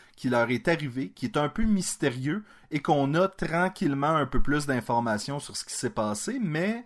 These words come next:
là, on a passé à autre chose, mais il y a un passé mystérieux sur lequel on vient,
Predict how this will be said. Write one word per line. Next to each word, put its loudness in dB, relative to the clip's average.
là, 6
on 2
a 6
passé 4
à 8
autre 4
chose, 2
mais -2
il 0
y 2
a 4
un 0
passé 2
mystérieux 0
sur -6
lequel 0
on -2
vient, -2